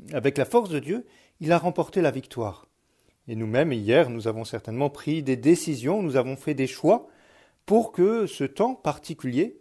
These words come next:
soit un moment, non pas que nous subissions, mais dans lequel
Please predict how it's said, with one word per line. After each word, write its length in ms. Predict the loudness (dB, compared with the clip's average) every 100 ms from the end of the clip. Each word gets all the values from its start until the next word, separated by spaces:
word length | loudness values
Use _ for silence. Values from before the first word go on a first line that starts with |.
| _ _ _ _
soit 260 | -2 4 4
un 60 |
moment, 340 | 4 0 0 0
non 120 | -2
pas 180 | -4 -4
que 100 | -6
nous 180 | -8
subissions, 760 | -10 -8 -6 -4 -6 -8 -8 -10 _ _ _ _ -6
mais 160 | -4
dans 160 | 0 0
lequel 380 | -2 -4 -6